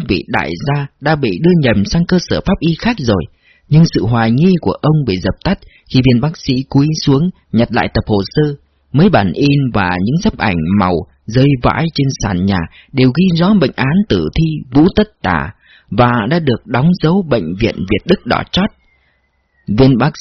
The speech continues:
sĩ lật đật cúi xuống gom tập hồ sơ vào tệp rồi đậy tấm ga lại trên mặt nạn nhân. Ông hất hàm nhìn về phía viên đại úy đang đứng như trời trồng giữa phòng. "Thưa ông Phách, tôi hiểu ông đang nghĩ gì.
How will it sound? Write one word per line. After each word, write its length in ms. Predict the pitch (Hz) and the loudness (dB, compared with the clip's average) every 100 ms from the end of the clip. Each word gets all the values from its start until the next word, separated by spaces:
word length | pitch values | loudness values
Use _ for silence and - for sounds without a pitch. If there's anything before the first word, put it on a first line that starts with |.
| - | -6
sĩ 320 | 139 135 175 - | -2 -2 -2 -4
lật 200 | - 120 | -2 0
đật 160 | 117 117 - | 0 -2 0
cúi 180 | 135 151 190 | 2 4 4
xuống 240 | - 156 185 | 4 2 2
gom 180 | 180 | 2
tập 140 | 175 - | 2 0
hồ 200 | 107 95 | 0 0
sơ 340 | 92 - 156 139 | -2 -2 0 2
vào 280 | 101 85 87 | 0 0 0
tệp 160 | - 95 - | -2 -2 -2
rồi 260 | 101 117 110 | 0 2 4
đậy 280 | 104 90 107 | 2 0 0
tấm 120 | 123 180 160 | 0 2 2
ga 120 | 135 | 0
lại 340 | 120 117 76 90 | 0 -2 -2 -6
trên 260 | - 170 147 | -2 0 2
mặt 100 | 101 | 0
nạn 280 | 98 95 - | -2 -2 0
nhân. 200 | 131 139 - _ _ | 0 -2 -6 _ _
Ông 160 | 120 127 | 0 2
hất 180 | 202 | 2
hàm 200 | 131 92 | 0 0
nhìn 340 | 90 98 95 90 | 0 0 0 0
về 240 | 95 92 87 - | 0 0 -2 -2
phía 200 | 113 131 165 127 | 0 0 0 2
viên 140 | 120 | 2
đại 160 | 78 - | 0 -2
úy 320 | 113 123 160 | -2 -2 0
đang 180 | 135 143 | 2 2
đứng 200 | 127 190 | 4 4
như 100 | 185 - | 4 2
trời 180 | 104 85 | 0 0
trồng 240 | - 87 82 | 0 -2 0
giữa 120 | 123 - | -2 -4
phòng. 180 | 113 76 64 _ _ _ _ _ _ _ _ _ _ _ _ _ _ | -6 -6 -10 _ _ _ _ _ _ _ _ _ _ _ _ _ _
"Thưa 140 | - 107 | 0 2
ông 140 | 107 110 | 4 2
Phách, 200 | 127 - _ _ _ _ | 0 -2 _ _ _ _
tôi 180 | 117 117 | 2 4
hiểu 180 | 107 87 | 4 2
ông 260 | 87 113 120 | 0 2 2
đang 180 | 110 | 2
nghĩ 160 | 113 151 - | 2 0 0
gì. 180 | 101 85 | -2 -4